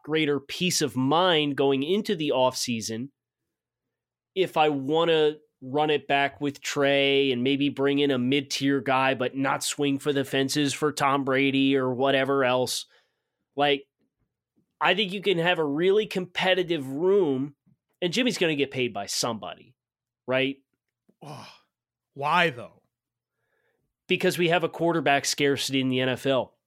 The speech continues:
Speaker 1: Andy Dalton's been a
Speaker 2: I know.
Speaker 1: primary starter all
Speaker 2: I
Speaker 1: season
Speaker 2: know.
Speaker 1: long.
Speaker 2: I know.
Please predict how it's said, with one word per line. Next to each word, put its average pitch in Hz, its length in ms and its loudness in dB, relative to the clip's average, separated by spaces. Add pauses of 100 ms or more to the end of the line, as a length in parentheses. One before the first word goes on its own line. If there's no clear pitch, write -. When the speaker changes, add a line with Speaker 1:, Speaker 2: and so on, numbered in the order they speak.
(160)
Speaker 1:
Andy 165 220 0
Dalton's 156 340 0
been 131 140 -2
a 127 40 -4
Speaker 2:
I - 20 -6
know. - 20 -12
Speaker 1:
primary 139 380 0
starter 135 400 0
all 127 60 0
Speaker 2:
I 123 40 0
Speaker 1:
season 131 320 -2
Speaker 2:
know. 120 60 -4
Speaker 1:
long. 120 220 -2 (680)
Speaker 2:
I 127 100 -8
know. 147 220 -4